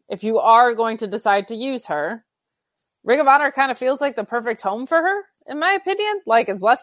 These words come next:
promo intensive. The work rate of the women there is, is in lockstep with her style of wrestling. Like, her versus a Layla Hirsch or her versus an Athena, I think, is probably better than her versus, like,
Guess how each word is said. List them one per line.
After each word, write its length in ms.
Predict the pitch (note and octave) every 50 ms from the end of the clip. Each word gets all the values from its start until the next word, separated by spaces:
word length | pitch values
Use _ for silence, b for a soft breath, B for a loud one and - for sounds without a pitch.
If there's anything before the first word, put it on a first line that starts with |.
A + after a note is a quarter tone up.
| -
promo 360 | - C4 C4 C4+ C#4+ C#4+ C#4+ C#4+
intensive. 720 | C#4+ - D#4 C#4 D4 C#4+ - C#4+ C#4+ C#4+ C#4+ C4+ C#4 - _ _ _ _ _ _ _ _ _ -
The 100 | G3 F#3
work 260 | F#3 A3+ C4 C4 -
rate 200 | C4+ C#4 C4+ B3
of 120 | B3+ A3
the 80 | A#3+ A#3+
women 280 | B3 C4 C4 C#4 C4+
there 240 | C4+ C4+ C4 C4 B3+
is, 280 | B3+ A#3+ A3+ A3 - - - _ -
is 240 | A#3 A3 G#3 G3 F#3 - _ _ _ _ _ _ _ -
in 280 | A#3+ A#3+ A#3+ A#3+ A3+
lockstep 720 | A3 G#3 G3 F#3+ G3 A3 - - - - C4+ C4 B3+ -
with 160 | A3+ - -
her 180 | - A3 A3 G#3+
style 420 | - - A3+ G3+ G#3+ A3 A3 G#3+
of 120 | G#3 F#3 D#3+
wrestling. 560 | F3+ F3 F#3+ G3+ - - A3 A#3 A#3 A#3 A#3
Like, 320 | A3 F#3+ F3+ F3+ F3+ - _ _ _ _ _
her 180 | _ C4+ C4 B3+
versus 360 | B3 B3+ A#3+ - A#3 A#3 A#3+
a 20 |
Layla 400 | A3 G3 A3 A3 A3 G3+ G3 F3+
Hirsch 300 | G3 G3+ A3+ A3 - -
or 100 | G3 F#3
her 200 | F#3+ G3+ G#3+ G#3
versus 340 | G3 G#3 G#3 G#3 - G3+ G3+
an 120 | G3+ F3+ E3
Athena, 380 | D#3+ - G3+ G3 G3 G3+ A3
I 120 | A3 G3+ G3
think, 180 | - F#3+ F3
is 120 | F#3+ F#3 -
probably 460 | _ G3+ F#3+ F#3+ F#3+ F3 F3 F#3 F3+
better 380 | D#3+ - D#3+ D3+ F#3+ G3 G3
than 360 | F3+ F#3 F3+ F3 E3+ F3 F#3+ - _ _ _ _ _ _ _
her 240 | - G#3+ G#3+ G3+ F#3+
versus, 420 | G3 F#3+ F#3+ - - G3 G3 F3+
like, 420 | F#3 F3+ F3 F3 F3 F3 - _